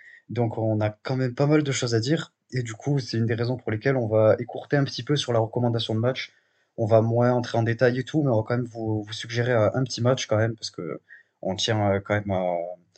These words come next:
à continuer à vous faire découvrir un peu ce qui s'est passé de-, dans ces dernières années.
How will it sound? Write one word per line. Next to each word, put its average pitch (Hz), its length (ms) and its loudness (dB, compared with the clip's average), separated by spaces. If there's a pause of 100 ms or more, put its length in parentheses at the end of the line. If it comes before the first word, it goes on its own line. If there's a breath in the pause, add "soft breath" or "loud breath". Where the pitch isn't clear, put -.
(200)
à 110 80 -2
continuer 117 360 0
à 117 60 6
vous 107 80 0
faire 104 160 2
découvrir 110 420 -2
un 110 60 2
peu 113 160 -4
ce 113 60 -6
qui - 120 -10
s'est - 120 -8
passé 101 340 -2
de-, 95 240 -2
dans 98 100 -6
ces 104 140 -6
dernières 101 380 -2
années. 98 200 -2